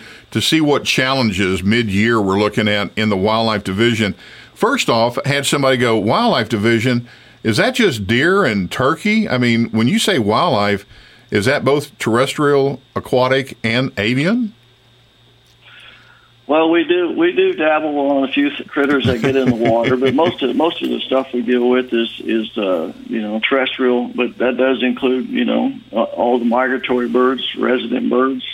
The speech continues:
Speaker 2: Uh, so, yeah. The, the work spectrum is very large.
Speaker 1: <laughs> Well, we, um, we, we alluded earlier to the, um, freeze effect that hurricane, uh, hurricane,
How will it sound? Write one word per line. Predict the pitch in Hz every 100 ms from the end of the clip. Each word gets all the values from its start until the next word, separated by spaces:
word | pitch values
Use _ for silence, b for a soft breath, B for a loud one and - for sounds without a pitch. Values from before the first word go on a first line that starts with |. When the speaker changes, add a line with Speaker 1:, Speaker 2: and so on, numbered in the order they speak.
| - -
Speaker 2:
Uh, | - 101 101 - -
so, | 113 117
yeah. | 127 123 120 B B B B B B -
The, | 127 127 120 117 117 107
the |
work | 135 160
spectrum | - 156 147 147 139 120
is | 107
very | 110 131 131
large. | 123 113 98 95 - - -
Speaker 1:
<laughs> | 110 110 - - - 139 - - B B B 175 127
Well, | 131 143 135
we, | 127 135 135
um, | 131 123 123 127
we, | 120 131
we | 123 131 123
alluded | 123 156 156 120 110
earlier | 127 147 120 107
to | 104 120 110 110
the, | 101 104 104 107 101
um, | 98 92 101
freeze | - 101 131 143 123
effect | 107 - 101 90 -
that | 98 - -
hurricane, | 104 104 95 113 104
uh, | 95 98
hurricane, | - 87 82 95 90